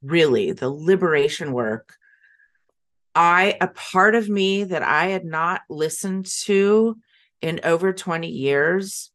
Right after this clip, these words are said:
sat up and said, "I'm still here." And I am, as I said, still in community with these women. Weeze is one of my most trusted mentors and guides, and I consider her a dear friend.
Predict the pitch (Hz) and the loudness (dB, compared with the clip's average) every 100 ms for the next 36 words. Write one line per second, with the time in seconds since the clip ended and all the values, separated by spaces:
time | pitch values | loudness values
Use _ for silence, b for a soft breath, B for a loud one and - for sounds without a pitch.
0 | _ - - - 165 175 175 175 165 175 | _ -14 -4 2 4 4 2 -2 -6 0
1 | 151 147 135 _ - 277 277 - 320 302 | 0 0 -8 _ -2 -2 -2 -6 -2 -2
2 | 247 - 311 269 127 - _ _ 202 196 | -2 -2 0 2 0 -6 _ _ -2 0
3 | 190 185 180 175 - - _ _ 156 156 | 2 0 -2 -6 -10 -16 _ _ 4 4
4 | 160 160 - 165 160 135 _ _ - - | 4 2 -2 -6 -10 -14 _ _ -20 -2
5 | 165 160 160 - 170 98 - - - - | -2 0 -2 0 0 0 -10 -10 -8 0
6 | 185 175 175 165 - 180 180 185 190 185 | 2 2 0 -6 -8 -6 -2 0 2 2
7 | 175 175 - 170 170 160 156 156 151 156 | 2 -2 -4 -4 -4 -6 -4 -4 -4 -8
8 | 156 _ _ _ _ 160 175 170 165 - | -16 _ _ _ _ 2 4 4 2 -4
9 | 165 156 143 - - _ _ 170 165 160 | 0 0 -2 -10 -16 _ _ -2 0 -2
10 | 147 151 143 151 165 170 - 190 160 - | -4 -2 -2 2 0 0 -4 0 0 -2
11 | 175 156 151 143 151 - 160 147 147 139 | -8 -6 -4 -4 -6 -6 -2 0 -2 -4
12 | 135 127 139 143 147 147 147 139 - - | -6 -6 0 2 4 2 -2 -6 -14 -6
13 | 127 123 113 127 123 135 123 120 123 113 | -4 -2 -2 -4 -4 -2 0 0 0 -2
14 | 110 117 113 - 180 165 160 156 | -2 -4 -4 0 2 2 0 -10